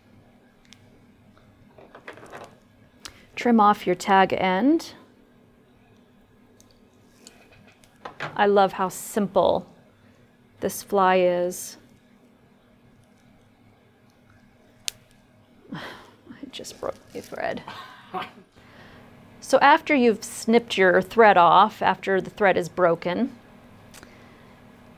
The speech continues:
and make sure you do break your thread, just simply tie it, tie it in again.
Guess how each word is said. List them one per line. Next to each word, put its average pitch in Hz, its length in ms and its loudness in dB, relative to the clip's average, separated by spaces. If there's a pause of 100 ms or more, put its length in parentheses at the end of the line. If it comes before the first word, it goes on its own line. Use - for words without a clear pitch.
and 214 140 0
make 233 180 4
sure 302 140 2
you 294 120 4
do 277 160 4
break 262 280 6
your 269 100 -2
thread, 196 420 2 (1200)
just 202 280 -4
simply 196 280 -2
tie 180 260 0
it, 185 200 0 (400)
tie 196 200 2
it 202 100 4
in 185 120 0
again. 170 520 -2